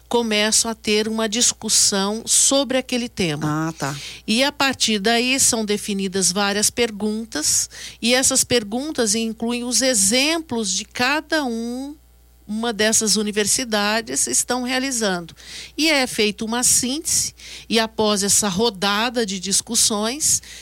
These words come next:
Speaker 1: cada mesa relata a, a, os seus principais focos.
Speaker 2: Ah,
Speaker 1: E
Speaker 2: que
Speaker 1: aí
Speaker 2: bom,
Speaker 1: você
Speaker 2: né?
Speaker 1: fica,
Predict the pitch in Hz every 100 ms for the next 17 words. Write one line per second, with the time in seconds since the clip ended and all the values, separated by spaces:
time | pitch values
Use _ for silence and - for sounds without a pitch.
0 | - - 262 294 269 269 226 208 233 247
1 | 262 - 311 311 247 226 226 254 - 277
2 | 320 359 - - - - - 220 226 226
3 | 214 220 - 220 247 247 - 240 247 -
4 | 240 269 - 214 185 185 - - - -
5 | - - 302 170 311 320 254 262 196 311
6 | 294 311 - 254 254 - 294 330